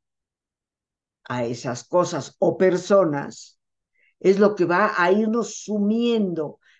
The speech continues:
cada vez más en un sufrimiento que puede convertirse en algo cada vez más insoportable.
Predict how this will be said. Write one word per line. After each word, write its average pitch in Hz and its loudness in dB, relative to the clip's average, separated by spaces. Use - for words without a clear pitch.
cada 190 -4
vez 175 -4
más 175 -6
en 170 -6
un 208 -2
sufrimiento 151 -6
que 170 -4
puede 180 0
convertirse 156 -6
en 139 -6
algo 135 -10
cada 208 -4
vez 143 -10
más 120 -10
insoportable. 107 -12